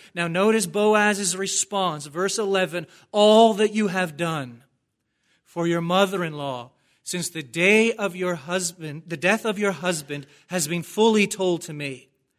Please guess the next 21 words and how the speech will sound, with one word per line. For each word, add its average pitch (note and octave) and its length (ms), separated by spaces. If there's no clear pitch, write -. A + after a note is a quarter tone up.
And F#3+ 460
notice G3 320
this G3+ 220
next F#3+ 240
clause, D#3 560
"How G3 240
you G3 240
left G3+ 720
your E3+ 180
father A3+ 760
and E3 280
mother A3+ 640
and E3 240
your E3+ 120
native G3 600
land F3+ 560
and F3 220
came A#3+ 460
to A#3+ 160
a A3 80
people A3+ 840